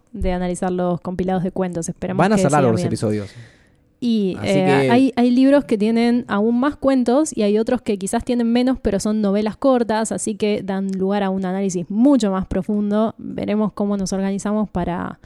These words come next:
Speaker 1: para grabar esos capítulos.
Speaker 2: Si quieren, los invitamos a que nos digan cuáles son sus cinco favoritos o
Speaker 1: Ujú.
Speaker 2: criticar lo que dijimos o enriquecer.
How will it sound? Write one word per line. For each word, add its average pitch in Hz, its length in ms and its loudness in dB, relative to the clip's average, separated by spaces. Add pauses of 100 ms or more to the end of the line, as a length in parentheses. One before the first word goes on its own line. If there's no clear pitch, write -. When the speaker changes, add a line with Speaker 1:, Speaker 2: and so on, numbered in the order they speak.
(220)
Speaker 1:
para 180 220 -2
grabar 185 240 0
esos 175 500 -2
capítulos. 175 680 -4 (840)
Speaker 2:
Si 139 180 -6
quieren, 214 320 4
los 156 160 -2
invitamos 156 400 0
a 143 100 2
que 143 80 -2
nos 127 120 0
digan 151 160 0
cuáles 160 240 2
son 160 260 0 (320)
sus 135 280 -6
cinco 147 500 -2 (100)
favoritos 170 880 0
o 185 120 0 (140)
Speaker 1:
Ujú. 240 260 0 (200)
Speaker 2:
criticar 175 380 0
lo 190 80 4
que 175 60 4
dijimos 202 440 0
o 202 380 2 (160)
enriquecer. 165 640 -2